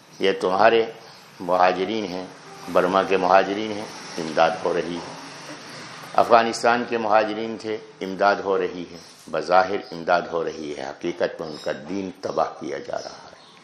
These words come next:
تو لہذا فرمایا کہ ان کی جو خیر خواہی کی کیفیت ہو، اس سے بھی اپنے آپ کو ہوشیار رکھو، بچا کر رکھو، اس کی تعلیم اللہ نے فرمائی۔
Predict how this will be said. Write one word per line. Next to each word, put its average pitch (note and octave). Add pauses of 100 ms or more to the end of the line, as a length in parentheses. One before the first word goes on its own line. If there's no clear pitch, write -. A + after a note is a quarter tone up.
(560)
تو G2
لہذا B2
فرمایا B2+
کہ C3 (100)
ان B2+ (100)
کی B2+
جو A2 (100)
خیر A2 (120)
خواہی A2 (100)
کی A2
کیفیت G#2
ہو، F#2
اس F#2
سے -
بھی F2+
اپنے E2+
آپ F2
کو E2+
ہوشیار D#2
رکھو، C#2+
بچا D#2
کر -
رکھو، -
اس -
کی F#3
تعلیم D2+
اللہ -
نے D2+
فرمائی۔ -